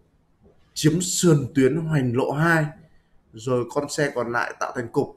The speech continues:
Ví dụ như con xe đứng sẵn ở cái hoành tiến lộ hai và con xe tiếp theo thì chiếu cục thôi. Đấy là nó có bốn trường hợp của đòn sát pháp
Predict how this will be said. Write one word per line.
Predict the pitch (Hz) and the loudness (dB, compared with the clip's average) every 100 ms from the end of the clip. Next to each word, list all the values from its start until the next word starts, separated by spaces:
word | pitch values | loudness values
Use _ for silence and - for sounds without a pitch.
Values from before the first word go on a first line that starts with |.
| - | -6
Ví | 135 | -2
dụ | |
như | 135 127 | -2 -4
con | 127 | -8
xe | 131 120 117 | -6 -4 -4
đứng | 123 | -6
sẵn | - - 127 - | -8 -8 -8 -6
ở | 143 110 101 | -6 -6 -4
cái | 107 113 113 - - _ - - - 123 | -6 -6 -8 -18 -20 _ -20 -20 -20 -12
hoành | 123 113 | -8 -8
tiến | 104 123 113 | -6 -2 -2
lộ | 127 | -2
hai | 131 131 123 113 | -4 -2 -2 -2
và | 107 | -6
con | 113 113 | -8 -8
xe | 123 113 104 _ | -6 -6 -8 _
tiếp | 151 151 | -8 -4
theo | 127 - | -6 -4
thì | 104 | -10
chiếu | - 113 | -8 -4
cục | 165 - | -2 -2
thôi. | 131 127 _ _ - | -4 -14 _ _ -8
Đấy | 120 | 0
là | 143 | 2
nó | 123 113 | 2 -2
có | 120 - | -4 2
bốn | 139 151 | 4 4
trường | - 143 | 2 2
hợp | 131 117 - - - | 2 -2 -2 -16 -14
của | 92 | -12
đòn | 104 104 101 98 _ _ _ _ - | -8 -8 -8 -14 _ _ _ _ -12
sát | - - - | -8 -4 -4
pháp | - 185 | -2 -2